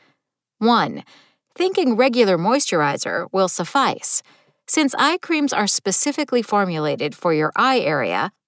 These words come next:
swapping in a regular facial moisturizer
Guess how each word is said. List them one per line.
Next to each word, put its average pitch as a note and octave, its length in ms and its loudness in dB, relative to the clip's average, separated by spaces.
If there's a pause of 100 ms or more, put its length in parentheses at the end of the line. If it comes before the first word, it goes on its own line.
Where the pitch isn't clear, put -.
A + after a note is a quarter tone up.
(160)
swapping D4+ 520 2
in B3 140 2
a F3+ 140 2
regular F#3 480 2
facial A3+ 420 2
moisturizer D#3+ 840 -2